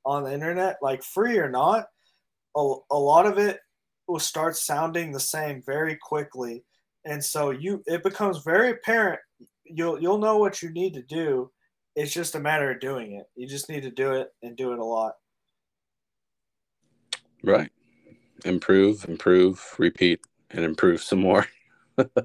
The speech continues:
Speaker 1: Y-, yeah, yeah. Like, you know, um,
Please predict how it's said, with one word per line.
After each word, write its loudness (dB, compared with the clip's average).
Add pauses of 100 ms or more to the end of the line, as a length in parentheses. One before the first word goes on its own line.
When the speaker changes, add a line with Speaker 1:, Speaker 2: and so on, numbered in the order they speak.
(1080)
Speaker 1:
Y-, 0
yeah, 8
yeah. 8
Like, 4 (300)
you -2
know, 2
um, -4